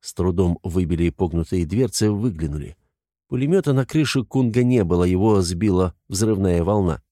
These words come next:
Всего в двадцати метрах от машины в земле дымилась воронка диаметром около трёх метров и глубиной в метр. «Ёханый мамай!»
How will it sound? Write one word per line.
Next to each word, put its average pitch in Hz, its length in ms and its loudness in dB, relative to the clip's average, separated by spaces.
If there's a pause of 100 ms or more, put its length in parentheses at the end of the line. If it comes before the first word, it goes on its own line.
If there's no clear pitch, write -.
(280)
Всего 117 400 0
в 98 60 0
двадцати 107 420 0
метрах 107 400 2
от 110 100 -2
машины 110 480 2
в 95 40 0
земле 110 440 2
дымилась 107 520 0
воронка 123 480 0
диаметром 113 720 0
около 110 360 0
трёх 110 300 -2
метров 123 480 -2
и 117 100 -4
глубиной 110 540 0
в 98 80 -6
метр. - 440 -4 (600)
«Ёханый 160 760 2
мамай!» 151 580 2